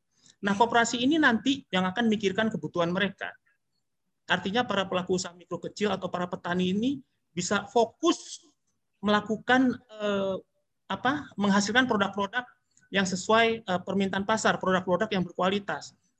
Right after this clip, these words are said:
Mengenai kebutuhan bahan bakunya dan bagaimana memasarkannya, biar koperasinya yang memikirkan. Jadi artinya apa?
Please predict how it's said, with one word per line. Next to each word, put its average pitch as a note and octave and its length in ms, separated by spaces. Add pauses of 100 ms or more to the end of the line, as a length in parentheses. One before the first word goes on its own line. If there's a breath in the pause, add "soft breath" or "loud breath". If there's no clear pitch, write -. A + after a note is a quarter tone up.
(120)
Mengenai G#3+ 320
kebutuhan G3 640
bahan D#3+ 240
bakunya F3 560
dan D#3+ 160
bagaimana D3+ 640
memasarkannya, D3+ 800 (320)
biar G#3+ 160
koperasinya G#3 640
yang F3+ 160
memikirkan. D3 560 (920)
Jadi C#3+ 240
artinya G3+ 460
apa? B2 320